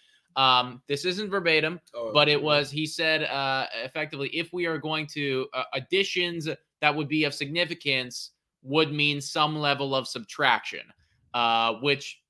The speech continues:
Speaker 1: boys, I don't think really means anything at all, but you could spin it in the way that if they're gonna add,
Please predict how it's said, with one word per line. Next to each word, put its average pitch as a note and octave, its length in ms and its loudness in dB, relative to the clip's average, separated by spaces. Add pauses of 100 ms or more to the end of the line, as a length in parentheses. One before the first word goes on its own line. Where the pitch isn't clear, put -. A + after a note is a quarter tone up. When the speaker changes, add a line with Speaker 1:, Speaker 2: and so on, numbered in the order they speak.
(240)
Speaker 1:
boys, G3 500 -2 (160)
I C#3+ 320 0
don't D#3+ 280 -2
think E3+ 240 -4
really D#3 280 -2
means D#3 360 -4
anything D3+ 420 -4
at B2+ 80 -4
all, F#3 440 0 (260)
but G#3 400 0 (380)
you E3 200 -4
could A3+ 340 -2
spin - 440 -2
it A3+ 240 2
in G3 180 0
the F#3+ 80 0
way F3+ 300 4
that E3 240 2 (300)
if C#3+ 180 -4
they're D3+ 140 -4
gonna F#3 340 -4
add, D#3+ 480 -2